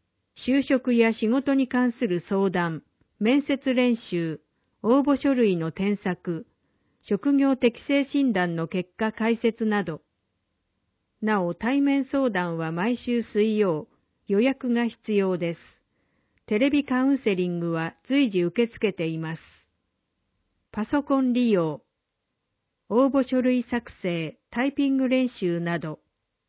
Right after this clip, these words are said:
求人検索、職業相談、職業紹介、ハローワークコーナー。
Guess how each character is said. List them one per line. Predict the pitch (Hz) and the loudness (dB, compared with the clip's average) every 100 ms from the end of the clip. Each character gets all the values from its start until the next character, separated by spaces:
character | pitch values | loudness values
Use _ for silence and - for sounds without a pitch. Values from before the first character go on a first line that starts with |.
| _ _ _ _ _ | _ _ _ _ _
求 | - 269 294 | 0 2 2
人 | 294 277 | 2 0
検 | 254 277 254 | 0 0 0
索、 | - 175 - 165 - _ | -2 -6 -6 -10 -10 _
職 | - 190 294 | -8 -2 0
業 | 285 277 | 2 2
相 | 247 262 240 | 0 0 0
談、 | 170 151 151 - | 0 -4 -8 -12
職 | - 202 190 294 | -10 -8 -2 0
業 | 277 277 | 2 2
紹 | - 262 202 | 0 0 0
介、 | - 156 147 - _ _ | -6 -8 -10 -16 _ _
ハ | - 190 | -6 0
ロ | 277 269 | 2 2
ー | |
ワ | 262 247 | 0 -2
ー | |
ク | - - | -6 -4
コ | 233 214 | 0 0
ー | |
ナ | 170 156 151 | -2 -6 -8
ー。 | 127 | -12